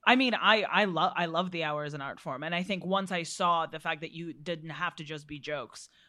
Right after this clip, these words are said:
my, my first show had, like, lots of visuals in it. My second show was, uh, like, explaining computer science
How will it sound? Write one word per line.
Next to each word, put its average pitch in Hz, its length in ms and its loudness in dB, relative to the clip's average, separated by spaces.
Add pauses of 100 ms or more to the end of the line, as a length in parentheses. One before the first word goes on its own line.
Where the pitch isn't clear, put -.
(120)
my, 185 360 4
my 175 200 2
first 165 260 -4
show 151 240 -2
had, 151 260 -4
like, 147 300 -6
lots 160 300 -4
of 139 80 -8
visuals 147 460 -8
in 143 120 -6
it. 143 240 -10 (180)
My 156 120 -6
second 160 320 -4
show 156 160 -2
was, 151 180 -6
uh, 156 60 -6
like, 147 240 -6
explaining 160 480 -4
computer 180 340 -2
science 190 500 0